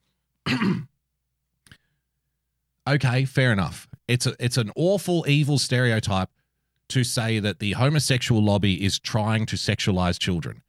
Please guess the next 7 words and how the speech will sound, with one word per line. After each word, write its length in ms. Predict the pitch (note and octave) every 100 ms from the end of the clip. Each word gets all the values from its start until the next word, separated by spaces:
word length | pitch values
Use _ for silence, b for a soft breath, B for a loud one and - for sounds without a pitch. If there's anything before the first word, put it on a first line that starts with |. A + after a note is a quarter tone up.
| _ _ _ _ _ -
But 140 | C#3+
at 80 | D3+
the 80 | C#3
same 420 | - G#3 F#3+ E3+
time, 480 | D3+ F3+ A2 F2+ - _ _ _ -
we 160 | C#3
are 280 | C3 B2 A#2+